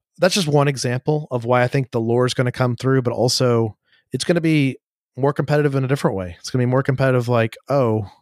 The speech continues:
it's not all about power pieces per se," you know? It's, it might, could just be about who plays the rosters the best, and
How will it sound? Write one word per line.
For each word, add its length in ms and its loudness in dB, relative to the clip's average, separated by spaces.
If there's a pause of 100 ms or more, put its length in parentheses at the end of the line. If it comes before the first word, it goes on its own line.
(300)
it's 160 -6
not 140 2
all 60 4
about 220 0
power 280 2
pieces 340 -4
per 180 0
se," 440 -4
you 80 -4
know? 200 0
It's, 220 -2
it 120 -4
might, 260 0
could 160 -2
just 180 -4
be 140 2
about 460 0 (140)
who 160 0
plays 540 -2
the 120 2
rosters 460 0
the 80 -2
best, 440 -2
and 500 0